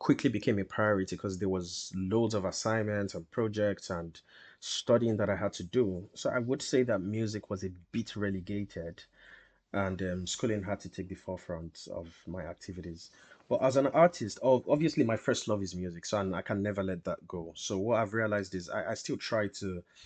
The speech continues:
pitch my music to friends, and, you know, coming from Nigeria, um, I specialize mostly in Afrobeat, and I don't think that the people here in Middlesbrough are really used to listening to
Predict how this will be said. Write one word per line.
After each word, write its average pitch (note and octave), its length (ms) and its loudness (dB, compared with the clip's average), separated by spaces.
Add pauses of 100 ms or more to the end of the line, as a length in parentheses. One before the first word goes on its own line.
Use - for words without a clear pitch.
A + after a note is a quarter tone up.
(320)
pitch - 260 -2
my G#2 80 0
music G2 380 -2
to F2 100 -10
friends, G2 760 -4
and, F2 300 -6 (160)
you F#2 180 -6
know, F#2 120 -4
coming D#3+ 300 2
from C#3 240 2
Nigeria, G2 720 0 (800)
um, G#2 460 2 (560)
I A2 60 0
specialize B2+ 760 4 (120)
mostly G#2+ 720 0
in G2 120 -2 (220)
Afrobeat, F#2 920 -4 (120)
and F#2 480 -4 (160)
I A#2 80 4
don't D3+ 240 0
think G2 500 -4
that F#2+ 280 2 (640)
the G#2+ 60 0
people A#2+ 360 4
here G#2 340 4
in F#2 200 -4
Middlesbrough F#2+ 640 -2 (180)
are F#2 240 -2 (280)
really G2 200 0
used F#2+ 400 -4
to G2+ 60 -4
listening F#2+ 520 -2
to F2 200 -6